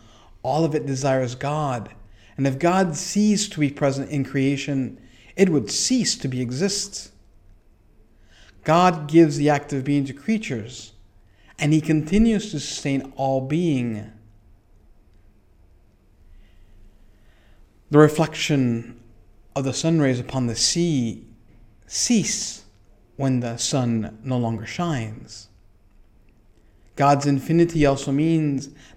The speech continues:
that no place inhibits God. He is everywhere.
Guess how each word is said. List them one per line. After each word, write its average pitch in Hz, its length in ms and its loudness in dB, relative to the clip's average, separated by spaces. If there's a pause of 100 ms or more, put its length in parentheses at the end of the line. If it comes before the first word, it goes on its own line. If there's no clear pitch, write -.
that 131 160 0
no 147 240 0
place 151 600 -4 (200)
inhibits 131 480 -4
God. 104 400 -12 (640)
He 180 160 4
is 143 320 4
everywhere. 123 680 -2